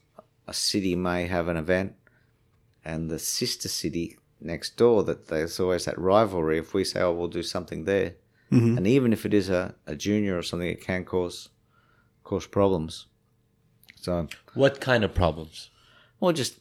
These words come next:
Speaker 1: amongst the politicians, it's like, you're coming here
Speaker 2: Yeah.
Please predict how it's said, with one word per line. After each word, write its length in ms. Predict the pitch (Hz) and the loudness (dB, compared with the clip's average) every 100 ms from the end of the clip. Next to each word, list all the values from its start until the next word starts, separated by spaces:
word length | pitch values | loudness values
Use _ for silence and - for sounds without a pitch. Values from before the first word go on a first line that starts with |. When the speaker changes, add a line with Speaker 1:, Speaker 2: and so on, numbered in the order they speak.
| - | -4
Speaker 1:
amongst 420 | 107 113 117 - | 2 4 4 2
the 80 | 101 | -2
politicians, 800 | - - 90 - 107 - 85 - | -2 2 2 2 -2 -2 -8 -8
it's 180 | 90 - | -10 -6
like, 220 | 95 90 - _ _ | -6 -6 -10 _ _
you're 140 | - - | -8 -8
coming 360 | - 107 101 | -4 -2 -2
here 340 | 90 95 98 - | -2 2 4 4
Speaker 2:
Yeah. 140 | 95 | 2